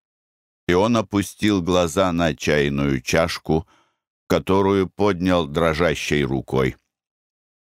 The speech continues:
Отец и сын так любили друг друга, что каждый боялся другого. Война между такими двумя людьми ужасна.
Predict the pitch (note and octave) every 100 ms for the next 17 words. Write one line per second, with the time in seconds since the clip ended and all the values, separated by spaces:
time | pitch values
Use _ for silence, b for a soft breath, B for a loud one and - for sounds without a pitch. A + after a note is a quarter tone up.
0 | _ _ _ _ G2+ G2 B2+ A#2 - A2
1 | - A#2 G#2+ F2+ A2+ G2 F#2+ F#2+ E2+ F#2
2 | D#2 D#2 C#2 E2 D#2 D2+ E2 D2+ F2+ F#2
3 | _ _ _ _ _ _ _ - - G2+
4 | A#2+ A#2+ G2 A2 G#2+ E2 A2 A2+ G#2 F#2
5 | - E2 E2 F2 D2+ C#2+ B1+ D#2 - _
6 | _ _ _ _ _ _ _ _ _ -
7 | G#2 G2+ G2+ A2 F#2+ E2 G2 D#2+ D#2+ F#2
8 | - F2+ E2+ F#2 F2+ D#2+ E2+ D2 D#2+ E2+
9 | F2 D#2 D2 D#2+ C#2 D#2 D#2+ C#2 - _
10 | _ F#2 E2 F#2 D#2+ - - G1+